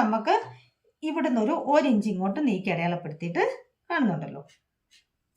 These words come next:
ഒരു ഇഞ്ച് നമുക്ക് നീക്കി അടയാളപ്പെടുത്തിയിട്ട്, അപ്പൊ നമുക്ക് ഒരു ഇഞ്ച്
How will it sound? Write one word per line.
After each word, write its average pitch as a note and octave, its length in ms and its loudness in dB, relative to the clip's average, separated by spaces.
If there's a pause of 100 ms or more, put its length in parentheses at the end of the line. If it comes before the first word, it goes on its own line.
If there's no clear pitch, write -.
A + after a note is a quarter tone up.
(380)
ഒരു D#4 160 0
ഇഞ്ച് G#3 220 -2
നമുക്ക് F3 240 -2 (100)
നീക്കി G#3+ 280 0
അടയാളപ്പെടുത്തിയിട്ട്, F3 480 -4
അപ്പൊ D4+ 160 0
നമുക്ക് D4 260 2
ഒരു D4+ 140 6
ഇഞ്ച് B3+ 120 4